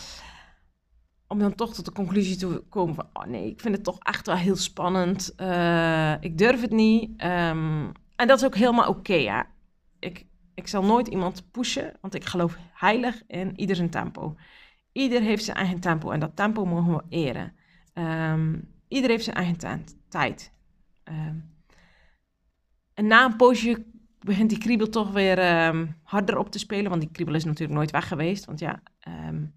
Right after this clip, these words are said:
je voelt dat je iets anders wilt. Eh, en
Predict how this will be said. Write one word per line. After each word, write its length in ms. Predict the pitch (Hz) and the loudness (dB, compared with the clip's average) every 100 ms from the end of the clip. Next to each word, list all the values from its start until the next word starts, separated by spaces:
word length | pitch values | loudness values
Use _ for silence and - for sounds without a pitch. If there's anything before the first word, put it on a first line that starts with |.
| _ _ _ _ _ _ | _ _ _ _ _ _
je 120 | - | -16
voelt 460 | 151 190 202 202 190 | -8 0 0 0 -2
dat 200 | 170 - | -6 -8
je 60 | 151 | -10
iets 120 | - | -6
anders 260 | 165 165 | -4 -2
wilt. 480 | 175 175 - - - _ | -2 -2 -4 -12 -20 _
Eh, 680 | _ - 175 170 - - 58 - | _ -16 -12 -8 -8 -8 -10 -14
en 420 | - - 156 160 | -12 -6 -4 -6